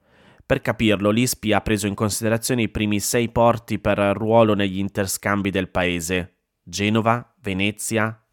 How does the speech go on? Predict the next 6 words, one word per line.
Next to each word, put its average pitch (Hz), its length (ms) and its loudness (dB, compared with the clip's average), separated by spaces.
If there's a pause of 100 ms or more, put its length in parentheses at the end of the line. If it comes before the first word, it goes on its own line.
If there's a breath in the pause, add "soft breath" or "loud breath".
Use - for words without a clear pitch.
Trieste, 101 960 -4 (140)
Gioia 101 320 0
Tauro, 123 640 0 (260)
Augusta 127 960 -2
e 107 120 -4
Livorno. 87 640 -4